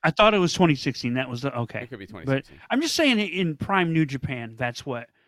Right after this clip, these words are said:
Speaker 1: that's what
Speaker 2: Yeah.
Speaker 1: it reminded
Speaker 2: No,
Speaker 1: me.
Speaker 2: he
Speaker 1: He
Speaker 2: looked
Speaker 1: just,
Speaker 2: really
Speaker 1: he had
Speaker 2: good,
Speaker 1: more
Speaker 2: and
Speaker 1: of a
Speaker 2: he's been
Speaker 1: aggressive
Speaker 2: great. He's been great. The last
Speaker 1: Yeah.
Speaker 2: couple of weeks, whatever they've done with him has been, has been fantastic.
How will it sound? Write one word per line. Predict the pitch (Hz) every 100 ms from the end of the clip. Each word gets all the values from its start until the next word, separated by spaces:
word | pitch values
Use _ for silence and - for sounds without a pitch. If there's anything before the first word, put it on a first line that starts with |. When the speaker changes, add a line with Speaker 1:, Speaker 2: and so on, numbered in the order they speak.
| _
Speaker 1:
that's | 156 170 226
what | 208
Speaker 2:
Yeah. |
Speaker 1:
it | 147
reminded | 135 143
Speaker 2:
No, | 320
Speaker 1:
me. | 254
Speaker 2:
he | 233
Speaker 1:
He |
Speaker 2:
looked | 277 -
Speaker 1:
just, | 214
Speaker 2:
really | 277 285
Speaker 1:
he | 277
had | 269
Speaker 2:
good, | 294
Speaker 1:
more | 175
Speaker 2:
and | 220
Speaker 1:
of |
a |
Speaker 2:
he's | 202
been | 240 226
Speaker 1:
aggressive | 190
Speaker 2:
great. | 214 269 196 - _
He's | 156 156
been | 214 170
great. | 180 226 220
The | 147
last | 147 185 220
Speaker 1:
Yeah. | -
Speaker 2:
couple | 214 220
of | 208
weeks, | 208 -
whatever | 147 180 208
they've | 208 180
done | 190 175
with | 127
him | 110
has | 117 113
been, | 127 139
has | 139
been | 131 117
fantastic. | 120 101 139 160 165 - -